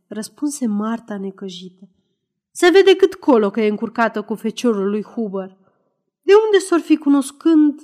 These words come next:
nu știu, dar sunt rău încurcați, încât nu-i mai poți despărți.”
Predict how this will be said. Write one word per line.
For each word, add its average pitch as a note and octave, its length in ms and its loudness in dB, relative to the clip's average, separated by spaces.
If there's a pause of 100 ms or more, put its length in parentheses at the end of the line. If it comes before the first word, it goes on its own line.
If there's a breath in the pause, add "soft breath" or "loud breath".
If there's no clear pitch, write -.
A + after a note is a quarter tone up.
nu G3+ 240 -6
știu, - 480 -14 (500)
dar B3+ 300 -2
sunt D4+ 320 4
rău G3+ 280 -4
încurcați, F#3+ 760 -14 (100)
încât A#3 460 -6 (120)
nu-i D4 300 6
mai C#4 220 2
poți G3 300 -10
despărți.” G3 680 -14